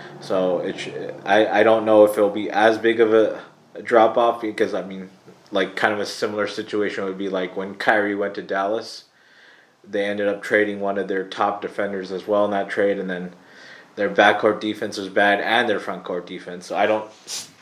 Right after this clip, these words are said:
see that being fully, like, uh, duplicated here with M-, Milwaukee, but obviously they're gonna take a hit to their defense with their, their backcourt, but that, I think their offense should be devastating, like I mentioned, but,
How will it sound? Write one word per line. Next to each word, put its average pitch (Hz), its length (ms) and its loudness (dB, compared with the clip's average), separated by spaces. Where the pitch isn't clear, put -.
see - 320 -4
that 104 480 2
being 110 240 2
fully, 120 480 4
like, 104 500 -2
uh, 101 140 -4
duplicated 107 640 2
here 110 220 2
with 107 140 2
M-, 98 220 -10
Milwaukee, 101 460 0
but 98 240 -4
obviously 104 460 2
they're 101 140 -2
gonna 95 160 -8
take 92 220 -6
a 90 60 -2
hit 92 200 -6
to 90 100 -8
their 90 100 -2
defense 92 460 -10
with 87 140 -6
their, 82 240 -8
their 104 120 4
backcourt, 101 540 2
but 95 280 -4
that, 98 260 2
I 98 140 2
think 101 220 -4
their 101 100 4
offense 104 420 2
should 98 140 -4
be 92 80 -6
devastating, 92 580 -2
like 90 200 -4
I 90 60 -4
mentioned, 87 440 -10
but, 80 180 -10